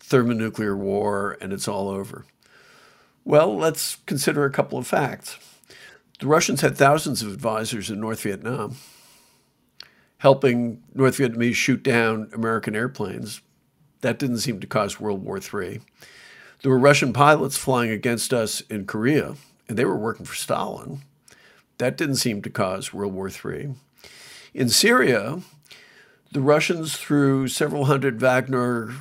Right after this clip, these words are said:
uh, mercenaries, who were basically an extension of Russian special operations forces, against a U S Special Forces outpost.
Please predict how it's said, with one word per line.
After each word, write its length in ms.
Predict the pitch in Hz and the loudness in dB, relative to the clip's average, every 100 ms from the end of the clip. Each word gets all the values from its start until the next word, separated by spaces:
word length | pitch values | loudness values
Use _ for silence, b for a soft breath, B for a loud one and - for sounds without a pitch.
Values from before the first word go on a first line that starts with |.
| - - | -12 -4
uh, 320 | 113 107 110 | 0 0 0
mercenaries, 640 | 120 147 143 123 92 117 - | 0 0 0 -2 -4 -6 -6
who 80 | |
were 60 | 113 | -8
basically 580 | 135 120 117 - 123 110 | -4 -2 -2 -4 -4 -6
an 80 | 104 | -6
extension 600 | 95 - 117 - 117 101 | -6 -4 -4 -4 -4 -6
of 240 | 104 - | -6 -4
Russian 260 | 117 110 110 | -4 -4 -6
special 360 | - 104 - | -4 -4 -2
operations 520 | 104 98 127 151 139 120 | -4 -4 -2 -4 -4 -8
forces, 640 | - 98 95 107 104 - B B B B | -4 -4 -4 -6 -8 -10 B B B B
against 400 | 120 131 117 - | 0 0 0 -2
a 60 | 123 | 0
U 220 | 120 120 | 2 2
S 280 | 110 - - - | 0 -4 -8 -8
Special 360 | - 107 107 | -4 -4 -4
Forces 460 | 95 113 101 107 - - | -6 -4 -4 -6 -6 -2
outpost. 640 | 98 - 82 73 90 - | -2 -2 -6 -4 -10 -12